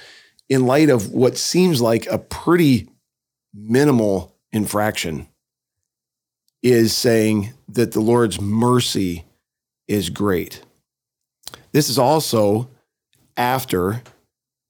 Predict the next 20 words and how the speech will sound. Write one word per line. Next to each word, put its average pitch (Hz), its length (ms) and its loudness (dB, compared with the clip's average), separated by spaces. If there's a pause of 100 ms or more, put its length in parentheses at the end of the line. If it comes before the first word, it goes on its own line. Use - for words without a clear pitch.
(160)
the 120 140 0
son 113 520 0
born 110 260 0
to 113 100 -4
David 110 340 2
and 101 140 -2
Bathsheba 101 800 -2 (840)
dies 95 760 -2 (420)
as 110 160 0
a 113 60 0
result 107 600 0 (200)
of 90 200 -6
David's 101 460 0
sin - 500 -2
of 104 80 0
adultery 104 600 -2
with 98 200 -2
Bathsheba 95 760 -2 (120)
and 101 240 0
his 98 380 -2